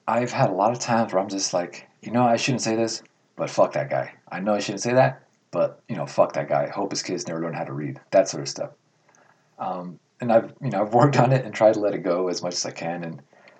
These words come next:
one thing I try to remind myself is that, you know, when you have resentment and things like that, uh, a good expression I heard is, resentment is, you know, you drinking the poison and hoping the other person gets sick.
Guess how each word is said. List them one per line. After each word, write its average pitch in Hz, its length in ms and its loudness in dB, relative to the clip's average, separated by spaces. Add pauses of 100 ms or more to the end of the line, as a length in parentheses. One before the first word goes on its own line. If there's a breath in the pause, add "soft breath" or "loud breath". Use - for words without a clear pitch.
(160 soft breath)
one 104 220 2
thing 107 100 0
I 101 60 2
try 104 180 0
to 101 60 -2
remind 101 280 2
myself 95 340 -2
is 87 160 -4
that, 87 180 -4
you 92 80 -10
know, 90 80 -8
when 101 140 -10
you - 60 -8
have 135 120 2
resentment 98 540 -2 (120)
and - 120 -16
things 95 200 -8
like 82 160 -2
that, 80 280 -2 (180)
uh, 82 220 -4
a - 20 -10
good 101 160 -2
expression 95 400 0
I 85 40 -4
heard 87 220 -6
is, 82 200 -6
resentment 123 640 0 (640)
is, 92 460 -4 (640)
you 98 120 -8
know, 82 160 -10
you 131 260 2
drinking 120 400 -2
the - 60 -10
poison 85 580 -6 (240)
and 85 160 -12
hoping 110 300 -2
the 85 160 -6
other 80 120 -4
person - 380 -12
gets - 200 -12
sick. - 220 -10